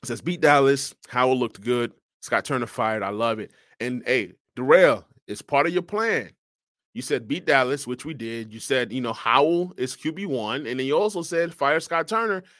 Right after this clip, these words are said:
And in that way, we can continue to build. And it's, it just seems like everything is working the way that everybody wants to see it. It says, "I like Joe Brady." Uh, it says, "I think D-Hop is gone." Yeah, D-Hop is definitely gone.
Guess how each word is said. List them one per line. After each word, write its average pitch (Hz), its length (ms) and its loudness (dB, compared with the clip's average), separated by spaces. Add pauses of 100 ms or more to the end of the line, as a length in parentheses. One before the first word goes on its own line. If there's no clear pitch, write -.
(160)
And 135 80 -6
in 147 140 -4
that 160 240 0
way, 139 240 4
we 147 160 -4
can 143 120 -10
continue 143 300 -6
to 147 80 -6
build. 156 320 0
And 120 100 -6
it's, 113 140 -10
it 120 200 -10
just 139 140 -8
seems 151 160 -6
like 113 200 -4
everything 127 380 -4
is 110 120 -6
working 104 560 -4 (260)
the 107 60 -8
way 113 140 -2
that 104 120 -4
everybody 107 380 -2
wants 101 280 -8
to 90 40 -16
see 117 280 -6
it. 95 120 -10 (680)
It - 60 -20
says, 113 140 -8
"I 117 60 0
like 113 180 -2
Joe 107 160 -8
Brady." 110 480 -4 (1900)
Uh, 98 140 -10
it 104 80 -12
says, 107 220 -6
"I 117 180 0
think 123 360 -4 (160)
D-Hop 113 400 0
is 92 140 -10
gone." 107 360 -6
Yeah, 127 120 2
D-Hop 180 360 4
is 131 120 -4
definitely 139 380 0
gone. 107 340 -6